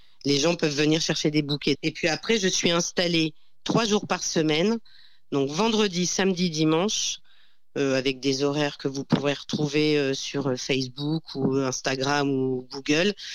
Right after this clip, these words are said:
Je suis au Hall de Talence. Donc là, c'est, euh, voilà, je m'installe pareil, l'estafette ne rentre pas dans les halles, mais je crée, euh, toutes les semaines un univers, euh, complètement différent.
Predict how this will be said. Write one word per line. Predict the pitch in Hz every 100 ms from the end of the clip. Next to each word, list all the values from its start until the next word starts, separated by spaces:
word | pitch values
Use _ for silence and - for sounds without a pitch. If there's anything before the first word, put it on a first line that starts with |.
| - - - - -
Je | 151 147
suis | 139 - 185 180
au | 160
Hall | 170
de | 165
Talence. | 156 156 120 - - - - - - - - - -
Donc | 127 135 -
là, | 165 180 208 - - - _ -
c'est, | - - 170 160 160
euh, | 151 147 143 143 135 131 117 107 95 95 - -
voilà, | 151 143
je | 139 156
m'installe | 170 170 - 196 196
pareil, | 180 160 185 180
l'estafette | 160 156 170 - 185
ne | 180
rentre | 156 147 - 151
pas | 170
dans | 165
les | 156 151
halles, | 156 196 208 - - -
mais | 160 165
je | 151
crée, | 170 - - 196 202 196 - - - -
euh, | 127 143 143 143 139 -
toutes | - 185
les | 175
semaines | 151 - 165 170 190
un | 156 139 139
univers, | 151 160 160 147 160 170 160
euh, | 143 139 135 131 131
complètement | - 190 170 - 165
différent. | 151 156 156 143 160